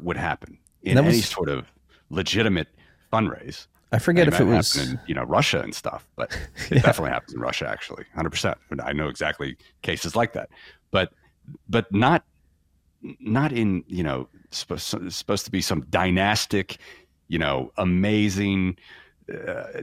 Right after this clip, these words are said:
Speaker 1: template for the future of crypto regulation in the United States type of a firm.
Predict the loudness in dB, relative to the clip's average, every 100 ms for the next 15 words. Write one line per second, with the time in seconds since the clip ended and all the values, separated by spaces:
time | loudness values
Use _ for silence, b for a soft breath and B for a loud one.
0 | -12 -2 -2 0 -8 -8 -10 -12 _ -4
1 | -2 0 2 2 0 0 0 0 -4 0
2 | 2 2 2 0 2 0 0 0 -2 -2
3 | -2 2 2 0 -4 -8 b _ _ -6
4 | -2 0 -2 -4 -10 -2 2 2 2 -2